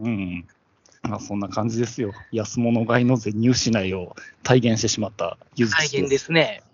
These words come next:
Speaker 2: はい。
Speaker 1: うん。
Speaker 2: これはもう勉強代ですな。
Speaker 1: 勉強代や。
Speaker 2: はい。
Speaker 1: <laughs> なんか俺、人生で百五十回ぐらい勉強代って言って自分を慰めてるんや。
Speaker 2: <laughs> それはあの、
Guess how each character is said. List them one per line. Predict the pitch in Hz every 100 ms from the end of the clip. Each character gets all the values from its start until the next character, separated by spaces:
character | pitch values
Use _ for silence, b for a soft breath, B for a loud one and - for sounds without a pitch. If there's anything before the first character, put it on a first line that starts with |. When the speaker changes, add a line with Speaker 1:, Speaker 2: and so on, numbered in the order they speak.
| -
Speaker 2:
は | 127 135
い。 | 110 98
Speaker 1:
う |
ん。 | -
Speaker 2:
こ | 156
れ |
は | 147
も | 139 139
う |
勉 | 147
強 | 160 160
代 | 147
で | 135
す | 127 147
な。 | 117 98 _ _
Speaker 1:
勉 | 143
強 | 127 123
代 | 508 440
や。 | 180
Speaker 2:
は | - - - - 196 156
い。 | 127 - - 311 320 B -
Speaker 1:
<laughs> | - - - 277 262 175
な | 143
ん |
か | 117
俺、 | 127 127 127
人 | 127 190 311
生 | -
で | 131 110
百 | - 269 311
五 | 254
十 | 254 269
回 | - 247
ぐ | 220
ら | 127
い | 113
勉 | 110 151 160
強 | 165 151
代 | 151
っ | 147
て | -
言 | 196
っ |
て | 92
自 | 101 117
分 | 117 127
を |
慰 | 117 135 131 131
め | 123
て | 120
る | 120
ん |
や。 | -
Speaker 2:
<laughs> | - - - - 359 - - _ _ _ 415 - 240 - 320 -
そ |
れ | 269
は | 269
あ | 247
の、 | 240 233